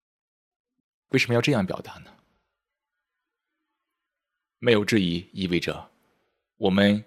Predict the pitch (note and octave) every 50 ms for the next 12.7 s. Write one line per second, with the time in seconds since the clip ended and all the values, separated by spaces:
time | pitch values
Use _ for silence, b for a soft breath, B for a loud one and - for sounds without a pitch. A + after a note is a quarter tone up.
0 | _ - G#2 F#2+ F#2 G2 G2+ A2+ G#2 G2+ F#2 - - C3 C#3 D3+ D#3 - - -
1 | A#2 - - _ _ _ _ _ _ _ _ _ _ _ _ _ _ _ _ _
2 | _ _ _ - - G2+ F#2 F2 E2 E2 E2 E2 F#2 F#2 G2 F#2 F2 E2 E2 -
3 | _ _ _ _ _ _ - - A2 F2 D#2+ E2 D#2+ D2 - _ _ _ _ _
4 | _ _ _ _ _ _ _ _ _ - - A#2+ G2 F2 E2 D#2 E2 E2 F2 F#2
5 | G#2+ A2 G#2+ A2+ F#2+ F2 - - - F#2 F#2 F#2 - - - - _ _ _ _
6 | _ _ _ _ _ _ _ _ _ _ _ _ _ _ _ _ _ _ _ _
7 | _ _ _ _ _ _ _ _ _ _ _ _ _ _ _ _ _ _ _ _
8 | _ _ _ _ _ _ - - E3 D#3+ - - G#3+ G#3 F3 C3+ G#2 F#2+ F2 -
9 | F2+ D#2+ D#2 - _ b b b b b b b b b b b - - - -
10 | - - G2 F#2+ G#2+ B2+ C3 B2 - - - F#2 F#2+ F#2+ G2 G2 - - - F#2+
11 | G2 G2+ - - - - E2+ D2+ E2 F2+ F#2 F#2 F#2 - - _ _ _ - D#2+
12 | D#2 D2+ D2+ D#2+ F2+ - F#2+ E2 - E2 D#2+ D#2+ D#2+ D#2